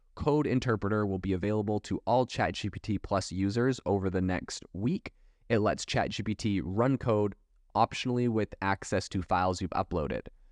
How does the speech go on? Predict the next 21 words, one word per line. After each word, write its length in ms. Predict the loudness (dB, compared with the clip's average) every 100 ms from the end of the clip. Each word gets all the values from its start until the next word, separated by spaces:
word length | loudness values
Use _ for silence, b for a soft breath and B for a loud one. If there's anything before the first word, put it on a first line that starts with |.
| -18 -6
You 100 | -2
can 140 | 0
ask 320 | 2 0 0 0
Chat 200 | 0 0
G 120 | -2
P 120 | -4
T 220 | 0 0
to 140 | 2 0
analyze 460 | 0 -2 0 -2 0
data, 340 | 0 2 0
create 320 | -2 -4 -2
reports, 520 | -4 -4 -2 -2 -2 -4
edit 200 | -4 -2
files, 400 | 2 2 4 0
perform 460 | -2 -8 -2 0 2
math, 280 | 0 -2 -4
et 120 | -8
cetera. 440 | -4 -2 -2 -4 -6 -10 -20 _ -20 0
Plus 280 | 0 2
users 380 | 2 2 4 2
can 320 | 0 0 0